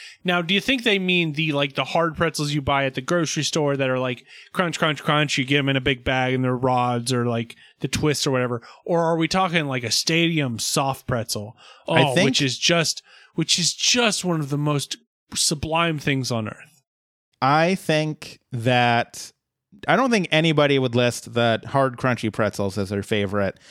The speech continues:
Speaker 1: Mm-hmm.
Speaker 2: I can't imagine
Speaker 1: They're
Speaker 2: somebody being
Speaker 1: fine.
Speaker 2: like,
Speaker 1: Don't get me
Speaker 2: "Good,
Speaker 1: wrong.
Speaker 2: soft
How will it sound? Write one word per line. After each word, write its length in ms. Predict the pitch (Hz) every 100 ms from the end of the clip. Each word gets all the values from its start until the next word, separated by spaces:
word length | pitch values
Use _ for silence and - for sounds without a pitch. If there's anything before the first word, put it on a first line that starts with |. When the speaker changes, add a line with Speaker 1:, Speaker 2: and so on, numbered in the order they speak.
| 175
Speaker 1:
Mm-hmm. 180 | 156
Speaker 2:
I 140 | 147 180
can't 280 | 190 190 196
imagine 420 | 160 151 143 143
Speaker 1:
They're 180 | - 139
Speaker 2:
somebody 100 | 135
being 120 | 302
Speaker 1:
fine. 120 | 170 131
Speaker 2:
like, 320 | 123 120 - _ -
Speaker 1:
Don't 160 | 220
get 120 | 185 160
me 60 |
Speaker 2:
"Good, 260 | 143 165 165
Speaker 1:
wrong. 200 | 123 180
Speaker 2:
soft 680 | - - 143 139 135 -